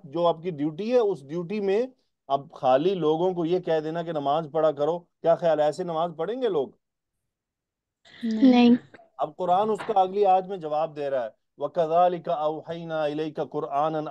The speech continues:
Speaker 1: عَرَبِيًّا، why؟ لِتُنْذِرَ أُمَّ الْقُرَىٰ۔ اوکے، اس کو لے کر چلتے ہیں۔
Speaker 2: جی سر۔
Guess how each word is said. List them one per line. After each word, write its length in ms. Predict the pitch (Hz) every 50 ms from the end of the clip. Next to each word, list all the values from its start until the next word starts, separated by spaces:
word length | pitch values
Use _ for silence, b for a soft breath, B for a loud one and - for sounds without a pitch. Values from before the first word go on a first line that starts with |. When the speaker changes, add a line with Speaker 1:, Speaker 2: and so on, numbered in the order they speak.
| 139 139
Speaker 1:
عَرَبِيًّا، 520 | 139 147 143 143 147 156 160 185 185 170
why؟ 260 | 135 135 135 143 156 180 208 202 - _ _ _
لِتُنْذِرَ 600 | 131 135 143 131 - 185 190 185 175 165 170 160
أُمَّ 320 | 160 151 147 143 143 139 135
الْقُرَىٰ۔ 460 | 127 117 - 135 147 117 110 98 87 - _ _ _ _ _ _ _ _ _ _ _ _ _ _ _ _ _ _ _ _ _ _
اوکے، 280 | - 107 104 - - - -
اس 140 | 127 127
کو 100 | - 175
لے 140 | 151 143 147
کر 120 | 147 165 151
چلتے 260 | - 165 151 - -
ہیں۔ 220 | - 233 247 233 - - _ _ _ _ _ _ _ _ _ _ _ _ _ _ _ _ _ _ _ _ _ _ _ _ _ _ _ _ _
Speaker 2:
جی 240 | - 254 269 285 285
سر۔ 520 | - - - 302 311 370 440 480 440 -